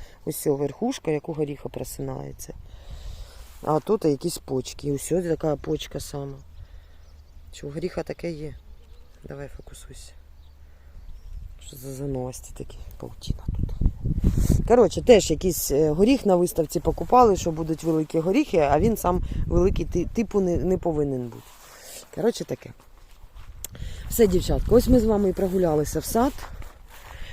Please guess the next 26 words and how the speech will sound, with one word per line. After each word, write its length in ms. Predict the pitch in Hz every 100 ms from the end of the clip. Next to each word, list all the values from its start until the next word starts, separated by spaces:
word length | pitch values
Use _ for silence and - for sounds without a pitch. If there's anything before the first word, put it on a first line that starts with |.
| - -
Оці 400 | 190 - 208 175 - - - - - - - -
гіляки 440 | 208 208 175 180
треба 240 | 165 165 165
срочно 480 | - 202 180 - 156
убрати, 380 | 160 226 240 - - - - -
бо 180 | - 180
ноги 280 | 208 208 185
поцарапала, 640 | 175 - 185 226 220 170 160
отож 220 | 175 -
так 180 | 160 160
обрізала. 540 | 156 170 202 233 190
Мама 280 | 170 165 151
казала, 360 | 165 165 156
що 140 | 160 170
убрала, 320 | 170 226 220
але 140 | 170
вона 240 | 170 180 170 - - -
одну 260 | 185 190 180
частину 460 | 156 - 156 151
начебто 460 | 151 151 151 - 156
убрала, 440 | 156 180 226 180 - - - -
втору 340 | - - 175 175
не 140 | 160
убрала. 440 | 165 175 277 262 214
Ну, 160 | 247
коротше, 500 | - 175 135 - -